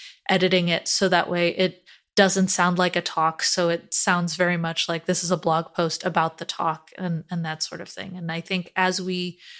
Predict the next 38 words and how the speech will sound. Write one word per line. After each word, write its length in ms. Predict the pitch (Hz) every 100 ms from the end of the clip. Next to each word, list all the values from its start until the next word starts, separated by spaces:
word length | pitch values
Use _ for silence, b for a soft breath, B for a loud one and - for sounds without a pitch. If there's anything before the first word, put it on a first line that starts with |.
| B -
train 360 | - 226 220
more, 240 | 208 202 196
as 260 | 185 180
we 140 | 185 175
get 360 | 185 180 -
more 200 | 190 196
and 80 | 185
more 180 | 180 175
users 440 | 180 202 190 180
in 100 | 175
the 80 | 175
door, 440 | 170 170 170 170 b b b _ _
we'll 360 | - 185 180 -
hopefully 480 | - 285 285 254 220
be 140 | 170
seeing 360 | 185 - 196 170
a 80 | 175
ton 260 | - 214
of 120 | 190 180
improvements 580 | 165 180 170 170 -
in 60 | 170
that 160 | 165 -
area. 340 | 170 170 -
Just 320 | 165 233 -
in 60 | 202
the 80 | 185
past 340 | 190 175 -
couple 240 | - 175
months, 420 | 170 170 165 - -
it's 160 | 185 -
been 200 | 180 170
really 260 | 175 175
cool 260 | 170 180 175
to 160 | -
see 400 | - - 170 165 -
how 240 | - 190
much 300 | 170 165 -
that 280 | - -